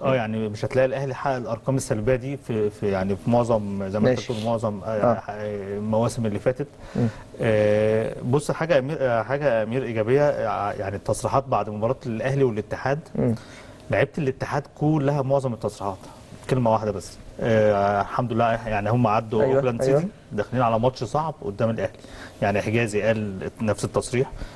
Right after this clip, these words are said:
Speaker 1: المدير الفني قال لك: "احنا داخلين على ماتش صعب، أصعب، آه، أمام الأهلي". آه، كانتي قال لك: "عارفين، يعني شفنا
Speaker 2: صح.
Speaker 1: ماتشات للأهلي
Speaker 2: مم.
Speaker 1: وعارفين إن احنا هنواجه فريق صعب". فده يأكد لك إن هم ح-، يعني حاملين هم فريق النادي الأهلي وعارفين قوة النادي الأهلي، فدي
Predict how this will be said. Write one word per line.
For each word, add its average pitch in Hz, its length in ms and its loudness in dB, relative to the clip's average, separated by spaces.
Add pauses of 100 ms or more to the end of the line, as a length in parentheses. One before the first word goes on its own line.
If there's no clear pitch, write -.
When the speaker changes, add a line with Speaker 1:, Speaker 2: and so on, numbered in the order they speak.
(200)
Speaker 1:
المدير 117 240 2
الفني 113 460 -2
قال 110 180 0
لك: 110 140 -2
"احنا 101 140 -6
داخلين 113 220 0
على 107 200 2
ماتش 110 320 -2
صعب، 107 380 2
أصعب، 127 400 0 (200)
آه، 104 340 -2
أمام 113 220 0
الأهلي". 104 380 -2
آه، 104 400 2
كانتي 143 360 -2 (540)
قال 117 120 0
لك: 117 180 -2
"عارفين، 123 440 -2
يعني 95 580 -2
شفنا 123 320 0
Speaker 2:
صح. 101 100 0
Speaker 1:
ماتشات 143 200 2 (100)
للأهلي 123 380 -2
Speaker 2:
مم. 110 240 -2
Speaker 1:
وعارفين 98 320 -2
إن 117 60 0
احنا 113 140 0
هنواجه 113 360 2
فريق 113 260 0
صعب". 98 260 0 (840)
فده 104 200 2
يأكد 123 360 0
لك 135 160 0
إن 110 100 -6
هم 127 180 -4
ح-، - 260 -8
يعني 98 380 -2
حاملين 107 460 0
هم 123 340 0
فريق 120 240 0
النادي 120 220 0
الأهلي 104 260 -2
وعارفين 95 300 0
قوة 123 260 2
النادي 110 200 -2
الأهلي، 98 260 -4
فدي 127 360 0